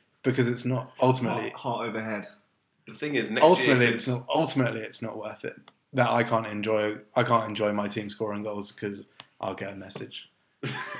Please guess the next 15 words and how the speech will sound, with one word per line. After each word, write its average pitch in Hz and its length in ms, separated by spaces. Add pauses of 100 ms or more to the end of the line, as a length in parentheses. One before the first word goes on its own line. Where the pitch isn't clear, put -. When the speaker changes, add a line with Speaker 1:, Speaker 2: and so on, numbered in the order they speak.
Speaker 1:
that 107 220
will 101 100
annoy 98 200
me. 98 60
Speaker 3:
But 107 160
next 123 240
year 131 160
could 110 180
finally 110 480
be 101 240
the 92 260
actual 92 600
year 90 200
of 87 120
Lamela. 90 300